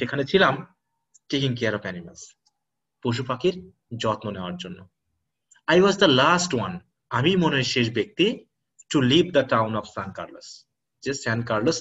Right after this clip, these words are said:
টাউন ত্যাগ করেছে সব মানুষ, আমি মনে হয় শেষ ব্যক্তি হিসাবে স্যান কার্লোস ত্যাগ করলাম। অর্থাৎ আমার পরে আর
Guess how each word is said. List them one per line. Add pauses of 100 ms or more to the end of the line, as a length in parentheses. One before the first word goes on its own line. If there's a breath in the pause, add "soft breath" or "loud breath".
টাউন (600)
ত্যাগ (100)
করেছে (460)
সব (120)
মানুষ, (420)
আমি (120)
মনে
হয় (400)
শেষ (100)
ব্যক্তি
হিসাবে (420)
স্যান (100)
কার্লোস (180)
ত্যাগ
করলাম। (540)
অর্থাৎ (520 soft breath)
আমার (100)
পরে (380)
আর